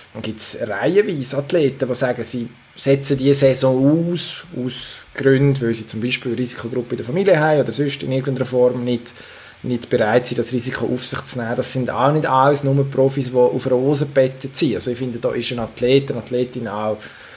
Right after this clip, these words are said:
irgendwo aufgefordert, und es ist ein furchtbares Wort, ich weiss, aber in diesem Kontext möchte ich es gleich brauchen, ein bisschen Eigenverantwortung zu übernehmen.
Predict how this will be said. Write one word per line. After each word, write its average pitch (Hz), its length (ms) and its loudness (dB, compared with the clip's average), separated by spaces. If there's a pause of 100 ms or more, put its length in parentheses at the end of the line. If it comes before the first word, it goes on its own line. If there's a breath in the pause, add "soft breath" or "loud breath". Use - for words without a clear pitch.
(300 loud breath)
irgendwo 135 640 2
aufgefordert, 135 760 0
und 110 140 -10
es 101 40 -14
ist 101 160 -12
ein - 140 -12
furchtbares 151 720 0
Wort, 139 300 2
ich 117 60 -6
weiss, 127 280 2
aber 113 140 2
in 107 80 -2
diesem 113 200 -2
Kontext 120 540 -6
möchte 120 200 -8
ich - 60 -16
es - 60 -14
gleich 131 240 -6
brauchen, 127 280 -4 (240)
ein 135 120 2
bisschen 139 260 0
Eigenverantwortung 135 880 2
zu - 120 -4
übernehmen. 117 440 -2